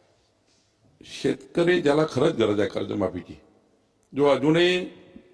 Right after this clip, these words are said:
चाळीस, चाळीस वर्ष शेतात राबतो, कर्ज संपत नाहीये, आत्महत्येकडे चालला आहे,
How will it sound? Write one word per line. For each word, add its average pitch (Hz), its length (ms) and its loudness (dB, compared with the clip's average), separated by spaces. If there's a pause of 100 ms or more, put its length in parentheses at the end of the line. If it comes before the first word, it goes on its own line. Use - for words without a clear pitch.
(1120)
चाळीस, 160 260 2 (100)
चाळीस 165 300 0
वर्ष 147 140 -6
शेतात 131 340 -4
राबतो, 98 340 -4 (540)
कर्ज 127 240 0 (300)
संपत - 300 -4 (120)
नाहीये, - 260 -10 (160)
आत्महत्येकडे 160 1080 0
चालला 92 300 -2
आहे, - 140 -8